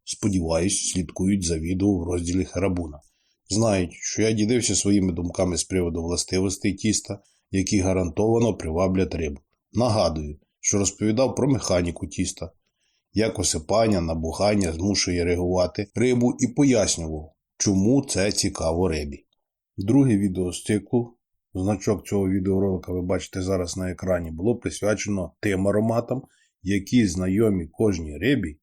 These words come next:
з дитинства, а також ароматам, які не залишають рибу байдужою, і, звичайно, ароматам, на які реагують лише рибаки в риболовних магазинах. В третьому відеоролику мова йшла про ті смаки, які відчуває риба.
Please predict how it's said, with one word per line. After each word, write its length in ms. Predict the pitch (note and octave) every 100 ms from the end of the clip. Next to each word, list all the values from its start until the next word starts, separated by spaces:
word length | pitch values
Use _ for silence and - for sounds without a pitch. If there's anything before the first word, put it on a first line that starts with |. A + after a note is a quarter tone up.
| -
з 100 | D#2+
дитинства, 580 | A2+ A#2 G#2+ E2+ - _ _ _ _
а 80 | F#2
також 400 | - C#3 - -
ароматам, 640 | E3+ D#3 G#2 F2+ - G#2 A#2+ _ _
які 300 | - G#2 -
не 140 | C#3 B2+
залишають 800 | A2 A#2+ A#2 C#3 B2 A2+ - -
рибу 360 | F#2+ B2 G#2+ F#2
байдужою, 880 | D#2+ A#2 G#2 G2 G2 F#2+ A#2 B2+ C#3 _
і, 100 | F#2+
звичайно, 640 | F2+ G2 F#2+ G#2 F#2 E2
ароматам, 760 | D2+ D2+ D2 C#2+ F2 C#3+ F2 D2+ _ _ _ -
на 180 | G2 G2+
які 380 | F#2 D#2 A#2
реагують 560 | C3+ C3+ B2 A#2+ A2+ -
лише 340 | F#2+ F2+ G2
рибаки 460 | F#2 D#2 D2+ - A#2
в 80 | A#2+
риболовних 640 | F#2 D#2 E2 F#2 F#2 F2
магазинах. 680 | E2 F2 F#2 E2+ D2 - _ _ _
В 40 | -
третьому 460 | A#2 D3 B2 G#2+
відеоролику 800 | G#2 A2+ G#2 F#2+ G#2 C3 B2 -
мова 300 | G2+ G#2 G#2
йшла 280 | G2 - G2+
про 200 | - F2+
ті 220 | D2+ A2
смаки, 500 | F#2 F2 D#2 A2 B2+
які 460 | A#2+ F2+ E2 - A#2+
відчуває 600 | G#2 - F2 G2+ G2 F2
риба. 320 | E2+ D2 -